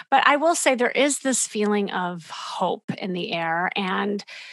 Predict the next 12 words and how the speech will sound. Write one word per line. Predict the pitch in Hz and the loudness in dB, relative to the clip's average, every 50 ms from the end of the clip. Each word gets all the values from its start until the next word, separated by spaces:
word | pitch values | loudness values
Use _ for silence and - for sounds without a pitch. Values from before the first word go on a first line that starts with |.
| - - - | -20 -18 -12
some | - - - 262 269 311 | -6 0 2 4 4 4
of | 330 | 4
the | 359 330 | 2 2
world | 277 311 320 339 349 349 | 4 4 4 4 4 2
is | 339 - | 2 2
starting | - - 247 233 233 269 277 285 | 2 4 4 4 4 2 0 0
to | - - 254 - | 0 -2 -2 2
open | - 240 233 - 240 220 - - | 2 2 2 2 -2 -2 0 0
up, | 190 202 220 262 262 - - | 2 4 4 4 2 2 -4
and | - - 208 208 208 208 208 196 175 | -6 -4 -2 -2 -2 0 -2 -2 0
with | 226 247 254 - | 0 0 0 2
that, | 240 226 214 214 220 247 254 - | 2 4 4 4 4 2 2 0